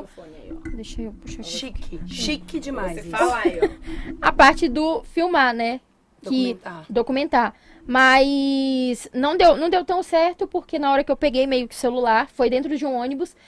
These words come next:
Speaker 2: peguei o celular pra, pra filmar, né, pra documentar. Ah, a pessoa que tava sendo assediada me-, meio que saiu. Daí não,
Speaker 1: A
Speaker 2: não deu,
Speaker 1: importância,
Speaker 2: mas
Speaker 1: né?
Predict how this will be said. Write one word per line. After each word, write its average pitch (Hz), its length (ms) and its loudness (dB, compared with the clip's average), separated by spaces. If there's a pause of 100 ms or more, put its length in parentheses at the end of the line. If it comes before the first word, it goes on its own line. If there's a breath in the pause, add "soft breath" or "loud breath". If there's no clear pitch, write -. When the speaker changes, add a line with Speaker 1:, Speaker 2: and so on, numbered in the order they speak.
(160 soft breath)
Speaker 2:
peguei 269 180 2
o 277 40 4
celular 269 420 4
pra, 233 540 4
pra 240 160 -4
filmar, 233 440 -4 (200)
né, 226 120 -6
pra 220 160 -6
documentar. 233 560 -6 (560 soft breath)
Ah, 294 420 4
a 285 100 4
pessoa 294 800 10
que - 120 -18
tava 269 500 4
sendo 254 300 -4
assediada 254 600 -2
me-, 285 320 -2 (140)
meio 254 300 -2
que 302 220 -4 (180)
saiu. 254 580 -4 (160)
Daí 226 340 -4
não, 240 760 -4 (200 soft breath)
Speaker 1:
A 202 80 -14
Speaker 2:
não 262 160 -2
deu, 269 200 6
Speaker 1:
importância, 294 380 -2
Speaker 2:
mas 170 120 -8
Speaker 1:
né? 185 80 -16